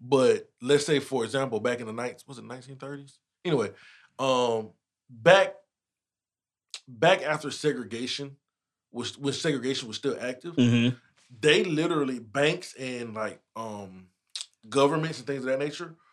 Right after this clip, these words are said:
Speaker 1: would draw areas and they would map out areas where they weren't gonna build new and affordable housing at, simply because of the race and things of that nature
Speaker 2: Right.
Speaker 1: that were living in that area. These were considered poverty-stricken areas, so
Speaker 2: Right.
Speaker 1: they weren't gonna try to build these areas up.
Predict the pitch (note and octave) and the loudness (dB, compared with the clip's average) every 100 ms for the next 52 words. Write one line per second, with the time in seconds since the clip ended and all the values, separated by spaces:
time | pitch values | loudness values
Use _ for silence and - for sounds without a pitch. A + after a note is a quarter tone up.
0 | _ - C3+ C3 - C3 D3 F3 - C3 | _ -8 -4 -4 -4 0 4 4 2 0
1 | C#3 A#2 G2 F#2+ G#2+ B2 B2 F#2 A#2 C3+ | 0 0 -6 -12 -8 -6 -6 -6 -4 -2
2 | C#3+ C3+ G#2+ A#2 A#2+ C#3 D3+ A#2+ B2 A#2+ | 0 0 0 -6 -6 -6 -6 -4 -4 -2
3 | B2+ G#2+ A#2 C3+ A#2+ A#2 G2 G#2 A#2+ A2+ | -2 -2 -4 -4 -4 -6 -6 -8 -6 -6
4 | G#2+ G2+ G2+ A#2 B2 B2+ G#2+ F#2+ - A2+ | -8 -12 -12 -8 -6 -8 -12 -12 -6 -6
5 | F#2+ - C3 E3 G#2 G2 F#2 - - G#2 | -6 -6 -2 -2 -4 -12 -18 -20 -14 -12
6 | F#2+ - - E3 C#3+ A#2+ G#2+ - B2+ A#2 | -12 -16 -8 -6 -4 -6 -8 -6 -6 -6
7 | G#2+ A2 G2+ F#2 F#2+ B2 D#3+ D3+ G#2+ G#2 | -8 -10 -10 -14 -8 -6 -4 -6 -12 -14
8 | A#2 F#2 F#2+ B2 G#2+ G2+ B2+ A2+ C3 - | -14 -12 -8 -8 -6 2 6 6 4 -2
9 | - _ _ _ _ A#2 C3+ A#2+ G#2+ - | -20 _ _ _ _ -2 2 2 0 -4
10 | _ _ B2+ C3 C3+ C#3+ B2 G#2+ F#2+ D#3+ | _ _ -10 -4 0 0 -2 -6 -4 -4
11 | G#2 A#2+ B2 A#2+ B2 A#2+ G2+ - B2+ A2+ | -4 -6 -10 -10 -10 -10 -6 0 0 0
12 | A#2 - B2 F#2+ C#3 D#3+ G2 - A#2+ A2 | -6 -10 -12 -12 -8 -8 -6 2 6 6
13 | C#3+ B2 A#2+ A2 A#2 G2+ B2 A2 G#2 - | 4 0 -4 -4 -4 -2 -4 -4 -8 -10
14 | A2 F#2 F2 F#2 - | -10 -10 -8 -6 -6